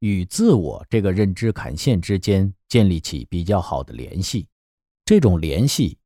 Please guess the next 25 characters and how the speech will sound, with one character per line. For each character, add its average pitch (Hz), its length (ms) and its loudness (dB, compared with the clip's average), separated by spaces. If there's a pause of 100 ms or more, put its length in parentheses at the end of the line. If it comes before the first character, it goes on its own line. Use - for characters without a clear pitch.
就 107 140 2
是 92 180 -2
理 98 280 -2
解。 147 260 -4 (1200)
人 120 220 6
类 123 180 6
非 160 240 2
对 165 240 4
象 107 220 4
化 101 160 2
的 87 80 0
意 110 240 2
识 - 320 -8 (100)
在 131 200 4
具 180 200 4
体 95 140 0
的 85 120 -4
时 - 220 -2
空 151 220 4
中 139 320 4
是 98 300 2
对 190 260 2
象 85 200 -2
化 73 220 -4
的。 - 140 -16